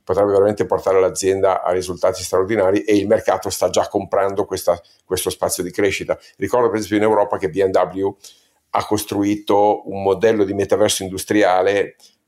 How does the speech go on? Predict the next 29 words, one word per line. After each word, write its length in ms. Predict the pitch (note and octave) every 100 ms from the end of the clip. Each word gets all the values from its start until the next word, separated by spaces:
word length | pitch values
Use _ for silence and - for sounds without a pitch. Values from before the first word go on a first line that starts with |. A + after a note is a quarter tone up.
| _
di 280 | - - G#2+
fatto 580 | - A2+ - - _ G#2
virtualizzando 1040 | F#2 A2+ A2 A2 G2+ F2+ A#2+ A#2+ A#2 G#2+
oltre 720 | G#2 G2+ F#2+ F2+ B2 A#2+ G#2+
trenta 400 | G2 A#2 A#2 G2+
delle 140 | G2 F#2+
sue 180 | - A2
fabbriche 640 | - F2+ F2 F#2+ G2 F#2+
proprio 380 | - G#2+ - G#2
usando 360 | G2+ G2 F#2+
la 100 | F#2+
tecnologia 460 | F#2+ F2+ F#2+ F#2 F#2
Nvidia, 460 | F#2 E2+ E2+ F#2 - - _ _
con 160 | G2 G2+
un 120 | G2
progetto 380 | G2 F#2+ G#2 F#2+
industriale 560 | F#2 - G2+ G2 F#2 -
straordinario 1120 | - G#2+ F#2+ E2+ G2+ F#2 F2 F#2 F#2+ G2 -
di 80 | E2+
cui 140 | -
si 160 | - E2+
parla 260 | F#2 F#2 F#2
troppo 320 | F#2+ F#2 F#2+
poco, 320 | F#2+ F#2 D#2+
secondo 380 | E2 - F2 G2
me, 220 | F2+ F#2 - - - _
ma 260 | - F#2+ G2+
che 320 | - F#2+ F#2+
costituisce 920 | G#2+ G2+ G2+ - G2 - G2 F#2 F#2